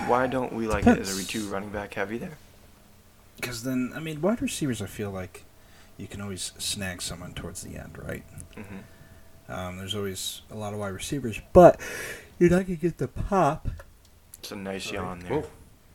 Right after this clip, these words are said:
Speaker 2: Yeah,
Speaker 3: you
Speaker 2: I
Speaker 3: go.
Speaker 2: apologize. You're not gonna get that pop, you
Speaker 3: Here
Speaker 2: know?
Speaker 3: we go. Here we go. Here we go. We're going.
Speaker 1: So Mike
Speaker 3: Boom.
Speaker 1: Evans off the board. Um, Buckeye,
Speaker 3: Tyreek
Speaker 1: Big Al
Speaker 3: Hill.
Speaker 1: taking Tyreek Hill.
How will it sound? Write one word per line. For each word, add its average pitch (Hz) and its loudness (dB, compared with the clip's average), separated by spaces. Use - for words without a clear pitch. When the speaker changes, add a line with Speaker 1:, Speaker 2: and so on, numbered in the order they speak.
Speaker 2:
Yeah, 113 0
Speaker 3:
you 101 -2
Speaker 2:
I 98 -2
Speaker 3:
go. 120 2
Speaker 2:
apologize. 90 -4
You're 120 -4
not 135 -2
gonna 131 -4
get 131 -6
that 123 -4
pop, 104 -4
you 101 -8
Speaker 3:
Here 110 -6
Speaker 2:
know? 110 -8
Speaker 3:
we - -8
go. 127 -4
Here 104 -10
we 123 -6
go. 123 -2
Here 104 -6
we 120 -4
go. 113 0
We're 101 -2
going. 98 0
Speaker 1:
So - -18
Mike 95 -12
Speaker 3:
Boom. 165 12
Speaker 1:
Evans 101 0
off 107 -8
the 107 -10
board. 104 -6
Um, 101 -2
Buckeye, 135 4
Speaker 3:
Tyreek 139 2
Speaker 1:
Big 113 0
Al 104 0
Speaker 3:
Hill. 104 4
Speaker 1:
taking 104 -4
Tyreek 104 -6
Hill. 98 -6